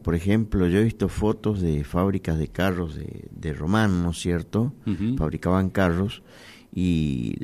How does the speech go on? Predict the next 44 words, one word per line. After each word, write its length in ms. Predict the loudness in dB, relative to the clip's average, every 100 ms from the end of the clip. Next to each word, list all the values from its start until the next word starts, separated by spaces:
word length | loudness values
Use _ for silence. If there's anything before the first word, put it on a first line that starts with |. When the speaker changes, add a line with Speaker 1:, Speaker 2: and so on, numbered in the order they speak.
| -12 -14 -10 -2
Speaker 1:
el, 420 | 0 2 0 2
el, 200 | 2 2
el 100 | 0
servicio 480 | 0 0 2 2 2
que 60 | 2
le 100 | 2
prestaban 380 | 2 2 2 2
a 60 |
la 100 | 2
comunidad, 540 | 0 -2 2 2 2 2
sí, 320 | 2 4 4
era 140 | 4
su 140 | 2 2
negocio, 380 | 4 4 4 2
¿no 60 |
es 60 | 2
cierto? 240 | 0 0 -2
Pero, 200 | 0 2
Speaker 2:
Sí, 100 | 4
sí, 160 | 4 4
sí, 280 | 4 2
por 100 | 0 2
Speaker 1:
pero 180 | 4 4
más 160 | 6
de 60 | 6
Speaker 2:
supuesto. 180 | 6 6
Speaker 1:
uno 60 |
hubiera 180 | 6 6
andado 220 | 6 6 4
mucho 240 | 4 2
tiempo 260 | 2 2 4
más 140 | 4
a 120 | 4
pie 160 | 4 4
si 140 | 4 2
no 80 |
hubiera 180 | 4 2
tenido 220 | 2 2 2
un 80 |
carro, 260 | 2 2 4
¿no 20 | 4 4
es 80 | 2
Speaker 2:
Lógico. 0 |
Speaker 1:
cierto? 340 | 0 0 -2